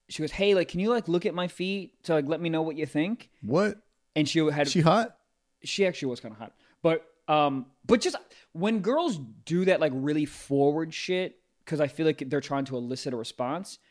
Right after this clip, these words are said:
Speaker 1: I do not like it. You ever,
Speaker 2: You'd
Speaker 1: like,
Speaker 2: rather a girl be at the fucking Skechers store trying on a new shoe and you catch a
Speaker 1: Of
Speaker 2: sneak
Speaker 1: course.
Speaker 2: peek from out front.
Speaker 1: Bro, that is my strip club.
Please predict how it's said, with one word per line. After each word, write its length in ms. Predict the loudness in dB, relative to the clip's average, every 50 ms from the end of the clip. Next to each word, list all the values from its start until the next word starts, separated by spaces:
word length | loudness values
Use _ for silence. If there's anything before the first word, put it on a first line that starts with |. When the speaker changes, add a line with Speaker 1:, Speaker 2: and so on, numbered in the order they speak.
| _ _ -6
Speaker 1:
I 60 | -6
do 220 | -6 -4 -4 -4 -2
not 200 | -2 -2 -4 -4
like 240 | -6 -6 -6 -8 -12
it. 120 | -20 -20 _ _ _ _ _ _ _ _ _ _ _ _ _ _ _ -20 -20 -20 -14 -6
You 140 | 2 6 10
ever, 80 | 12 12
Speaker 2:
You'd 60 | 12
Speaker 1:
like, 80 | 12 10
Speaker 2:
rather 480 | 10 10 10 10 10 8 8 8 8 6
a 80 | 4
girl 400 | 2 4 6 8 8 8 8 6
be 440 | 6 6 4 6 6 6 4 4 4 4
at 180 | 4 4 4
the 60 | 2 -2
fucking 300 | 0 0 0 0 0 -6
Skechers 420 | -6 0 4 4 4 4 2 -4
store 300 | -2 0 0 2 2 2
trying 280 | 2 2 2 2 4 4
on 140 | 2 2 2
a 60 | 2
new 220 | 4 4 4 4
shoe 280 | 2 2 4 4 4 6
and 100 | 4 4
you 60 | 2
catch 200 | 4 4 4 4
a 40 | 4
Speaker 1:
Of 40 | 2
Speaker 2:
sneak 260 | 0 2 2 2 2
Speaker 1:
course. 160 | 2 4 6 8
Speaker 2:
peek 300 | 8 8 6 4 0 -4
from 200 | -2 0 2 2
out 140 | 2 0
front. 380 | 0 2 2 4 4 2 -2 -6
Speaker 1:
Bro, 300 | -8 -4 -4 -4 -4 -4 0
that 160 | 0 2 2
is 140 | 2 0 0
my 220 | 2 0 0 0
strip 800 | -2 -4 -6 -6 -6 -6 -6 -6 -8 -8 -6 -2 2 2 2 0
club. 280 | -2 -16 -14 -14 -14